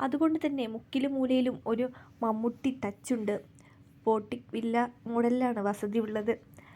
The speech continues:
പതിറ്റാണ്ടുകളുടെ ഓർമ്മകൾ അടങ്ങിയിരിക്കുന്ന വീടിൻ്റെ ഓരോ കോണുകളും ഓരോ കഥ പറയാനുണ്ടാകും. മമ്മൂട്ടിയുടെ ആഡംബര വസതിയിലുള്ള സ്റ്റേക്കേഷനുള്ള ബുക്കിംഗ് ആരംഭിച്ചു കഴിഞ്ഞു. സിനിമാ രംഗത്തുള്ളവരും ഇതുമായി ബന്ധപ്പെട്ട വിശദാംശങ്ങൾ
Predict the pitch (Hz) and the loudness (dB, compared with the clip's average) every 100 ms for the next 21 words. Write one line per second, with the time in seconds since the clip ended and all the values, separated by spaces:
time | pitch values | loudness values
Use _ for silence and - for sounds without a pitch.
0 | - - 262 254 - 311 311 311 311 294 | -20 2 2 2 -2 0 0 2 2 0
1 | - 220 226 233 254 254 - 233 233 240 | -4 -4 -4 -4 -6 -6 -6 -10 -6 -6
2 | 240 240 240 226 214 220 226 - 214 208 | -6 -8 -8 -6 -6 -6 -6 -6 -4 -2
3 | 226 247 247 233 233 233 214 - 214 208 | -2 -2 0 0 0 -2 -2 -4 -4 -2
4 | 233 220 208 214 220 214 208 214 208 208 | -2 -4 -4 -4 -4 -2 -4 -4 -6 -6
5 | 208 - 220 214 214 226 226 226 220 214 | -8 -8 -10 -8 -6 -2 -2 -2 -4 -4
6 | 214 220 233 226 226 226 226 226 226 240 | -4 -6 -4 -4 -4 -6 -4 -2 0 -2
7 | - - - - 220 226 220 233 247 240 | -6 -20 -18 -2 -2 0 -2 -2 -4 -2
8 | 233 226 233 - - - 240 254 - - | -2 -2 -8 -12 -14 -12 -10 -10 -14 -6
9 | 220 220 226 240 240 240 214 214 220 - | -2 0 -2 -6 -4 -2 -2 -2 -8 -16
10 | - - 247 226 226 233 233 233 233 240 | -20 -8 -6 -4 -4 -4 -4 -4 -4 -4
11 | 226 233 233 208 220 233 233 233 226 226 | -2 -2 -4 -6 -6 -4 -2 -4 -4 -8
12 | 233 226 226 226 226 233 247 233 | -6 -6 -6 -4 -4 -4 -6 -6